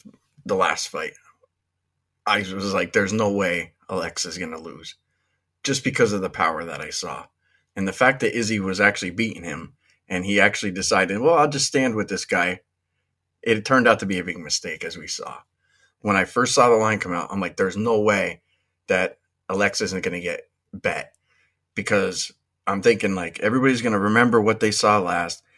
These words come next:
And I, I had a feeling, like, Alex is gonna come out here and he's just gonna, like, does he wanna stand with Izzy? No. He's probably gonna go right after him. So I, I think that there's a chance that it ends in the first round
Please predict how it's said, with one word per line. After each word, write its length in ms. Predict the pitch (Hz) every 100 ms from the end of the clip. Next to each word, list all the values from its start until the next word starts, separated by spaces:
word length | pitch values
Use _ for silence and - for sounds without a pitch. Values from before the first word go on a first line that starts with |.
| _ _ -
And 120 | 104
I, 100 | 107
I 140 | 104 110
had 120 | 101
a 40 |
feeling, 440 | - 151 170 117 104
like, 260 | 95 90
Alex 320 | - 104 104 107
is 180 | 101
gonna 200 | 98 101
come 160 | - 110
out 160 | 110 98
here 100 | 92
and 80 |
he's 140 | 87 101
just 160 | 98
gonna, 220 | 107 90 - -
like, 220 | 65 - _ _ _
does 180 | - 127
he 100 | 160
wanna 220 | 143 147
stand 280 | 131 - 131
with 120 | 127
Izzy? 240 | 127 123 120
No. 400 | 104 98 120 -
He's 120 | 104
probably 240 | - 113 135
gonna 160 | 127
go 120 | 110
right 300 | 98 95 110
after 440 | 101 98 107 - 76
him. 180 | 69 _
So 240 | - - 95
I, 200 | 92 98
I 60 |
think 240 | 95 123 104
that 160 | 107
there's 160 | 107 92
a 60 |
chance 340 | 92 110 101 -
that 160 | 95 -
it 140 | 98
ends 200 | 104 98
in 80 | 92
the 60 | 85
first 320 | 117 113 -
round 260 | 95 90